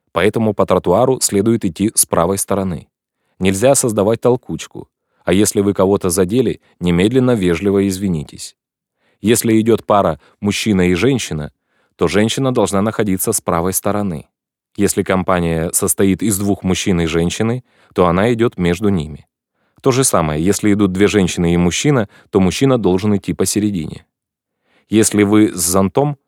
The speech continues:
то держите его только в вертикальном положении, не задевайте им прохожих. Если вы идете по тротуару и встретили знакомого, лучше отойти для беседы в сторону и не создавать помех для прохожих.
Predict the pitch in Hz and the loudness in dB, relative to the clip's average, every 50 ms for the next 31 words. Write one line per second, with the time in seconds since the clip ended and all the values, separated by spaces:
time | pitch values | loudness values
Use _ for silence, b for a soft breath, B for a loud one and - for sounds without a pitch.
0 | _ _ _ _ _ - 104 90 95 92 87 104 127 131 - 127 123 120 117 117 | _ _ _ _ _ 0 2 2 4 2 2 0 -2 -2 0 0 0 2 4 2
1 | 113 - - - 107 120 110 - 120 107 92 95 90 82 - 85 - 87 87 95 | 2 2 2 0 0 0 2 0 -2 -2 0 -2 -2 -2 -2 -4 -2 0 0 0
2 | 104 104 101 117 110 113 104 95 85 73 71 71 71 73 73 - _ - 92 92 | 0 0 0 0 0 0 0 -2 -4 -4 -4 -8 -10 -12 -14 -16 _ -4 -2 0
3 | 87 87 85 82 85 82 95 107 107 - - - - 101 87 85 82 - 95 - | 0 0 0 0 2 2 2 2 0 0 -6 -6 -4 -6 -6 -4 -4 -4 -4 -4
4 | - - 78 71 - - _ _ _ _ _ _ _ _ _ _ _ _ _ _ | -6 -10 -10 -10 -10 -16 _ _ _ _ _ _ _ _ _ _ _ _ _ _
5 | _ _ _ _ - 98 104 98 - 107 101 101 95 95 95 95 87 - 92 - | _ _ _ _ 0 0 2 2 2 2 2 4 4 4 4 2 2 0 0 0
6 | 87 - 95 92 - 101 98 92 92 92 87 85 - - - 95 90 - 92 87 | 0 0 0 0 2 2 2 4 4 4 2 0 -2 -2 -2 -2 0 0 0 0
7 | 87 82 92 92 - - 147 123 90 78 73 76 - _ _ _ _ - - 107 | 0 0 0 0 2 2 2 2 2 -2 -4 -8 -12 _ _ _ _ -4 2 2
8 | 139 151 - - 110 104 - 110 101 - 139 135 - - 110 92 85 87 85 82 | 2 2 4 0 0 0 0 0 0 2 0 0 0 0 -2 0 2 0 0 0
9 | 87 82 - 139 135 113 98 - - - - 104 113 123 123 131 131 127 b b | 0 -2 0 0 0 0 0 -2 -2 0 2 4 4 4 2 2 -2 -4 b b
10 | b b 110 120 135 139 123 - 110 92 87 92 87 101 113 - - 95 90 87 | b b 0 2 2 2 2 2 0 0 0 2 2 2 0 0 0 -2 0 0
11 | 90 98 104 - - - 98 95 95 - 120 117 - - - - - - - _ | 0 0 -2 -4 -4 -2 -2 -2 0 0 -2 -4 -4 -6 -8 -8 -8 -14 -16 _